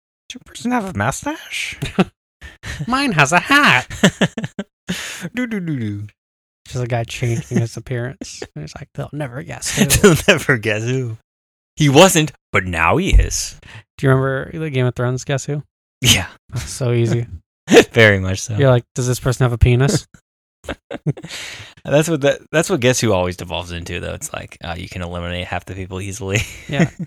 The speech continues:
Speaker 2: And then the next question is, "Was this person born with a penis?" <laughs> And then
Speaker 1: They're like, "Oh, it's
Speaker 2: then it
Speaker 1: the
Speaker 2: gets you down to
Speaker 1: Andre
Speaker 2: three.
Speaker 1: Joy."
Speaker 2: <laughs> Yeah. It gets you down to all the women or
Speaker 1: Or Varys, Theon Greyjoy, and, uh,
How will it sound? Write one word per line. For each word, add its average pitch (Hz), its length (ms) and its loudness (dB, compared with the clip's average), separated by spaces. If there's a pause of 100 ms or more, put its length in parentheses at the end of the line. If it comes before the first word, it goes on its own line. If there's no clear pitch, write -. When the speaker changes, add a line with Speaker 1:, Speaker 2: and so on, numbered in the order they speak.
Speaker 2:
And 135 120 0
then 123 240 0
the 143 120 -4
next 120 220 -2
question 123 300 -4
is, 123 180 -8 (420)
"Was 123 140 -2
this 120 120 -2
person 127 300 -2
born 120 180 4
with 131 100 0
a 139 40 -6
penis?" 147 460 0
<laughs> - 1900 -20
And 123 140 -4
then 127 320 -6 (880)
Speaker 1:
They're 104 140 -4
like, - 160 -6
"Oh, 104 320 4 (580)
it's - 140 -2
Speaker 2:
then 151 100 2
it 151 80 4
Speaker 1:
the 143 80 6
Speaker 2:
gets 120 100 6
you 123 60 8
down 131 140 8
to 127 100 8
Speaker 1:
Andre 220 160 10
Speaker 2:
three. 175 120 8
Speaker 1:
Joy." 95 340 4
Speaker 2:
<laughs> 87 40 4
Yeah. 170 260 6 (140)
It 175 440 -2
gets 147 200 4
you 147 60 4
down 139 160 8
to 160 180 0
all 131 200 4
the 127 80 6
women 143 380 8
or 120 460 2 (500)
Speaker 1:
Or 104 160 0
Varys, 135 800 2
Theon 117 320 -2
Greyjoy, 104 540 -4
and, 92 180 -8
uh, 101 220 -10